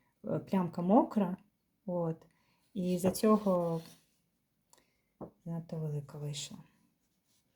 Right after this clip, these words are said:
Е, тобто, чим мокріша, чим жирніша фарба, вона краще переходить на, е, папір. І так, так, обережно з цією дужкою, щоб я зараз тут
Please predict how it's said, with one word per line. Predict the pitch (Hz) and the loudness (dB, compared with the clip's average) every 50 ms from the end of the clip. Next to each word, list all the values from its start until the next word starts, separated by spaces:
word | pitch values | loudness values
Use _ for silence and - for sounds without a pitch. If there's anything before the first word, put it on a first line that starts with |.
| - _ _ _ _ _ _ _ _ _ - | -20 _ _ _ _ _ _ _ _ _ -12
Е, | - 160 160 151 147 147 | -8 -4 -4 -2 -4 -4
тобто, | - 170 165 - 185 165 | -4 -6 -4 -2 -2 -4
чим | - - - - 226 208 | -4 -2 2 6 6 8
мокріша, | 196 196 202 202 - 214 196 170 156 - - 170 160 | 8 8 6 6 4 4 4 4 2 0 -4 -6 -8
чим | - - - 190 180 165 160 151 | -10 -8 -4 -4 -2 0 0 4
жирніша | 165 190 185 185 185 175 160 151 - - 165 | 4 4 6 6 4 2 2 0 0 -2 -2
фарба, | - - 226 247 262 254 214 196 190 175 170 165 | 2 4 4 6 6 6 6 4 4 2 2 0
вона | 156 165 175 170 170 165 | 0 0 -2 -2 -2 -4
краще | - - 180 190 190 - - - | -2 0 0 0 0 -2 -4 -6
переходить | - - 160 160 - - 170 160 165 160 160 - - - 285 | -6 -6 -6 -6 -4 -4 -4 -4 -2 -4 -6 -6 -8 -8 -6
на, | 233 165 156 156 151 151 151 147 151 151 _ _ _ _ _ _ _ _ _ _ _ 196 | -4 -4 -4 -4 -4 -4 -4 -6 -6 -8 _ _ _ _ _ _ _ _ _ _ _ -10
е, | 151 147 147 147 151 151 - | -8 -8 -6 -8 -8 -10 -12
папір. | - 160 - - - 147 - - _ _ _ _ _ _ _ _ _ _ _ _ _ _ _ _ _ _ _ _ - - - _ _ _ _ _ _ _ | -12 -12 -12 -14 -14 -16 -16 -18 _ _ _ _ _ _ _ _ _ _ _ _ _ _ _ _ _ _ _ _ -8 -8 -8 _ _ _ _ _ _ _
І | - 226 | -2 -2
так, | 226 233 - 180 160 156 151 - - - - _ _ _ _ | -2 -2 -4 -6 -8 -8 -10 -12 -18 -20 -20 _ _ _ _
так, | _ _ _ _ _ 180 | _ _ _ _ _ -20
обережно | 165 - 160 160 156 156 - - 160 | -18 -14 -12 -12 -10 -10 -12 -14 -14
з | - - | -16 -16
цією | - - 156 151 151 - | -16 -14 -14 -14 -14 -16
дужкою, | - _ - - - - - 190 - | -20 _ -20 -20 -16 0 4 4 4
щоб | - - - - _ - 175 | 4 2 -2 -6 _ -12 -8
я | 185 - | -6 -6
зараз | - - - - _ | -6 -8 -12 -16 _
тут | _ _ | _ _